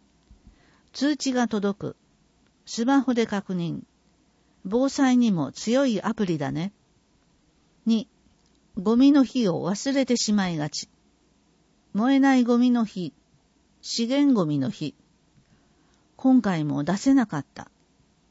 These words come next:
松阪ナビがあると、ゴミ収集日、前日の午後七時頃に知らせが届く。通知が届く。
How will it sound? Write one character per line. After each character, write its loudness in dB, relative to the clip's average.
松 -4
阪 -2
ナ 4
ビ -2
が -2
あ -2
る -6
と、 -10
ゴ 0
ミ 4
収 0
集 -2
日、 -10
前 4
日 2
の 0
午 0
後 0
七 -4
時 0
頃 -2
に -6
知 -4
ら 4
せ 0
が -2
届 -4
く。 -12
通 0
知 -2
が 0
届 -4
く。 -12